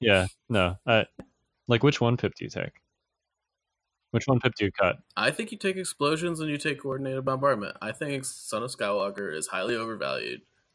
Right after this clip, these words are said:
Speaker 2: generally.
Speaker 1: Uh, I think the fact that it's a
Speaker 2: And
Speaker 1: one pip that gives Luke an order is, like, super important.
Speaker 2: So I, there's no doubt that there is value in a one pip order on Luke.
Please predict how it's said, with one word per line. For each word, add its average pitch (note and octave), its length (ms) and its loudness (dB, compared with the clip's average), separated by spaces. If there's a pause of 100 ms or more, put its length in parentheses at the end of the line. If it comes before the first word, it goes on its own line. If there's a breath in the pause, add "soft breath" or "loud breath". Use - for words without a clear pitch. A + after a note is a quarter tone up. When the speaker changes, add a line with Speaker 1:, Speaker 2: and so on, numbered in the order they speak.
Speaker 2:
generally. - 380 -10 (180)
Speaker 1:
Uh, G#2+ 420 6
I A2+ 100 4
think C3 200 0
the A2+ 80 -6
fact - 400 2
that G#2 120 4
it's F#2+ 120 0
a B2 40 4
Speaker 2:
And B2 80 4
Speaker 1:
one F#2 140 0
pip F#2 180 -2
that F#2 160 -4
gives F2+ 180 -8
Luke F#2+ 160 -4
an F2+ 60 -6
order - 300 -4
is, - 180 -6
like, - 180 -6
super - 280 -6
important. - 440 -10 (1400)
Speaker 2:
So D3+ 500 0 (200)
I, B2+ 540 0 (160)
there's B2 400 0
no B2 340 0
doubt G#2+ 360 -4
that F#2+ 120 -18
there F#2+ 160 -8
is F#2 240 -10
value F#2+ 840 -6 (480 soft breath)
in F2+ 480 -6 (260)
a F2+ 80 -12
one G2+ 280 -4
pip G#2+ 200 -8
order F2+ 240 -4
on D2 160 -8
Luke. - 220 -14